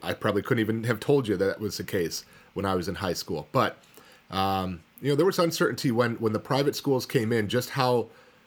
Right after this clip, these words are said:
that would impact the, the W I A A. Would they come in and dominate? Would they come in and get dominated? Um, you know, there was, it was kind of up in the air. And,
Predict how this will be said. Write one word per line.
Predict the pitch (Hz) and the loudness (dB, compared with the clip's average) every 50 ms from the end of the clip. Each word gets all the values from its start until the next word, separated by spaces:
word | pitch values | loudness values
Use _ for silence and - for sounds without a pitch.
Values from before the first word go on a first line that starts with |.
| _ _ - - | _ _ -4 0
that | 127 127 101 | 2 2 4
would | 117 110 104 - - - | 2 0 -2 -4 -4 0
impact | 123 127 127 - 127 104 87 76 - - - - _ _ _ _ _ _ _ _ _ _ _ - - 85 | 0 0 0 2 2 2 2 0 -4 -12 -20 -20 _ _ _ _ _ _ _ _ _ _ _ -18 -8 -2
the, | 98 101 95 92 92 92 92 82 - _ - - | 0 0 2 2 0 0 -2 -4 -6 _ -8 -4
the | 104 | -2
W | 101 113 110 98 104 101 101 | 0 2 2 2 2 2 2
I | 98 98 95 | 2 2 2
A | 95 95 78 92 98 92 | 2 2 2 2 2 2
A. | 85 | 2
Would | 82 92 95 | 0 -2 0
they | 98 107 107 | 2 2 2
come | 107 - 135 113 117 | 2 0 0 2 2
in | 113 110 | 2 2
and | 110 104 101 | 2 0 0
dominate? | 117 117 120 131 135 120 107 90 82 73 - | 0 2 2 2 2 2 2 0 0 -2 -4
Would | 82 87 82 | -6 -4 0
they | 95 98 98 | 0 0 0
come | - - 123 110 110 | 0 -2 -2 0 2
in | 107 110 113 | 2 2 2
and | 107 107 | 0 0
get | 95 120 107 95 | 0 -2 -2 0
dominated? | 117 113 117 123 123 120 139 185 147 90 78 76 - _ _ _ _ _ _ - - | 0 0 2 2 0 2 2 0 0 -2 -4 -8 -12 _ _ _ _ _ _ -12 -6
Um, | 90 92 90 90 90 87 87 87 82 87 - _ _ _ _ _ _ _ _ _ _ _ - | -4 -2 -2 -2 -2 -4 -6 -8 -10 -12 -16 _ _ _ _ _ _ _ _ _ _ _ -10
you | 98 101 | -6 -4
know, | 101 104 | -2 -2
there | 117 120 | 0 0
was, | 123 120 117 - - - - - - - | -2 -2 -4 -6 -8 -10 -12 -20 -18 -10
it | 85 90 82 67 104 127 | -6 -4 -4 -2 -2 -2
was | 131 139 135 - - - - - - _ _ _ _ _ _ _ - | -2 -2 -2 -4 -8 -10 -12 -16 -20 _ _ _ _ _ _ _ -4
kind | - 143 156 | -4 -2 -2
of | 147 - | -2 -2
up | - 127 131 - | -2 -2 0 0
in | 139 | 0
the | 123 120 131 | 0 2 2
air. | 170 156 104 82 76 80 - - | 2 2 0 -2 -4 -8 -10 -6
And, | 101 107 107 104 101 101 101 | -2 0 2 2 2 0 -2